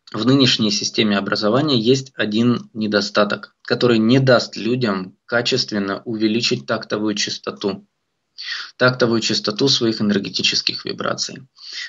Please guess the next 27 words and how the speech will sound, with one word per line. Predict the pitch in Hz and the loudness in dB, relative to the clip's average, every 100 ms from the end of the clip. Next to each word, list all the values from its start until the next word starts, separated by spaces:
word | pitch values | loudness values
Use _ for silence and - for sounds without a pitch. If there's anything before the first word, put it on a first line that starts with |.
| - | -6
Это | - 117 - 113 107 101 104 - | -2 -2 2 4 6 4 2 -6
вера | 107 107 120 117 107 - | -6 2 4 4 2 -2
в | |
хаос. | - - 104 95 90 - - - _ _ _ _ _ - - - - - - | -14 -6 -2 -2 0 0 0 -4 _ _ _ _ _ -20 -20 -20 -20 -14 -8
Если, | 110 104 | -4 -6
м, | - - - - | -6 -12 -12 -4
позвольте | 120 127 123 113 | 2 4 4 4
объяснить, | 113 113 170 180 | 2 2 4 4
я | 117 | 2
просто | - 117 - 113 | 0 0 2 2
раньше | 120 117 - 107 | 4 2 2 2
уже | 101 104 104 101 | 2 2 2 2
говорил | 101 104 120 190 190 | 4 2 6 6 6
на | 131 110 | 4 0
эту | 113 | -4
тему | 104 110 101 95 92 | -6 -4 -4 -4 -6
не | 110 | -2
раз, | 127 131 - - | 2 4 4 2
но | 117 110 113 110 107 104 - - - - - | 0 0 0 2 0 -2 -8 -12 -12 -14 -4
дело | 120 120 | 2 4
в | 123 | 4
том, | - 160 | 2 2
что | - 120 | 2 2
современная | - 117 123 127 123 113 110 | 4 4 6 6 6 4 2
наука | 110 107 123 180 185 - 107 98 | 2 2 4 4 2 4 4 4
представляет | - - - - 110 107 120 123 117 | 0 -4 0 0 0 2 4 4 4
собой | - - 104 110 131 135 123 113 | 0 -2 -4 4 6 6 4 0